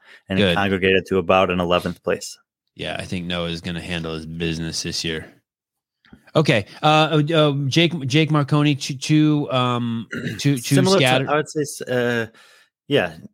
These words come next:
Speaker 1: no,
Speaker 2: Too
Speaker 1: I mean
Speaker 2: scattered. He's got too many things on his plate.
Speaker 1: No, uh, Jake, Jake Marconi's, uh, I think he's actually probably in one of the best training environments and overall living and work environments he's ever been in. He's still a young,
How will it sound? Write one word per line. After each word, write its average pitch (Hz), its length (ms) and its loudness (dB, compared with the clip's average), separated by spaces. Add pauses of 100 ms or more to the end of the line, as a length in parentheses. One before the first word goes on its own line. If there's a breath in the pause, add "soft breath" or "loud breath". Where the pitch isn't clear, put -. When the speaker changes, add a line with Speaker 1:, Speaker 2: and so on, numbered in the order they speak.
(140)
Speaker 1:
no, 127 100 -6
Speaker 2:
Too 95 40 -4
Speaker 1:
I - 40 -2
mean 151 80 4
Speaker 2:
scattered. 147 420 2
He's 131 140 0
got 135 140 2
too 135 100 -2
many 127 140 2
things 127 200 -2
on 131 100 2
his 123 100 -2
plate. 135 300 -2 (2000 soft breath)
Speaker 1:
No, 120 340 2
uh, 95 300 0
Jake, 104 320 0
Jake 104 180 0
Marconi's, 113 580 0
uh, 98 280 4
I 98 80 0
think 104 180 -6
he's 104 180 -2
actually 104 440 2
probably 107 560 2
in 98 320 0
one 98 100 0
of 95 80 -2
the 92 60 2
best 98 260 0
training 98 200 0
environments 98 680 0
and 92 80 0
overall 92 580 2 (260)
living 98 280 0
and 95 100 0
work 95 180 0
environments 95 520 2
he's 90 160 -4
ever 87 160 2
been 110 260 2
in. 101 180 -2 (140)
He's - 160 -8
still 101 360 2
a - 40 -10
young, 95 380 -2